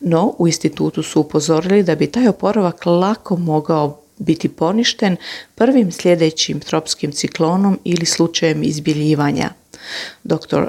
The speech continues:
Hardisti zaključuje na osnovu prošle godine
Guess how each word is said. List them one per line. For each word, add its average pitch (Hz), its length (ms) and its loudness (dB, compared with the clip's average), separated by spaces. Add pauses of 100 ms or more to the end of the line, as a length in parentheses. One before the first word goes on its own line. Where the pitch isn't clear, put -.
Hardisti 185 840 0
zaključuje 180 680 0
na 175 140 2
osnovu 160 360 -2
prošle 175 460 -2 (140)
godine 196 480 2